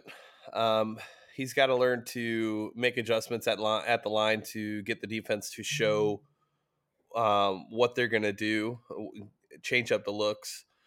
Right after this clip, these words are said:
Uh, Bill O'Brien can help in the ways that he, he is doing right now, or at least the way he did against the Jets. He, he definitely spread people out, gave 'em,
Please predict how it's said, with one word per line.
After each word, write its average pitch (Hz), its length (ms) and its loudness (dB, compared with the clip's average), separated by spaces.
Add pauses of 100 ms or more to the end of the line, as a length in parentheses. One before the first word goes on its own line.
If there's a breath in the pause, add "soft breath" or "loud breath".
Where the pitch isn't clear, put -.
(640)
Uh, 120 140 4
Bill 196 220 6
O'Brien 180 320 6
can 160 140 -4
help 160 220 4
in 139 140 0
the 123 80 4
ways 127 300 4
that 123 140 4
he, 113 380 -4
he 131 120 0
is 120 160 -2
doing 120 240 2
right 110 160 4
now, 110 180 4
or 110 120 6
at 110 120 2
least 120 200 -6
the 113 80 -2
way 113 140 0
he 117 140 -4
did 104 300 -2
against 104 320 -6
the 110 100 -6
Jets. 107 400 2
He, 107 200 -8
he 107 180 -6
definitely 113 440 0
spread 117 440 -2
people 107 300 -2
out, 104 400 4
gave 110 240 0
'em, 104 400 -4